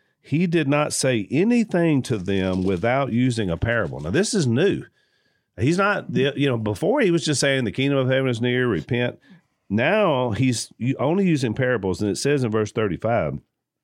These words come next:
So was fulfilled what the s-, what was spoken through the prophet. I will open my mouth in parables. I will utter things hidden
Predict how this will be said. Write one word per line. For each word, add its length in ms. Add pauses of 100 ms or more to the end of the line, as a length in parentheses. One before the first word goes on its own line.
(440)
So 300
was 260
fulfilled 680
what 160
the 80
s-, 160 (100)
what 180
was 120
spoken 460
through 160
the 80
prophet. 460 (680)
I 160
will 180
open 360
my 180
mouth 400
in 100
parables. 680
I 120
will 220
utter 220
things 360
hidden 680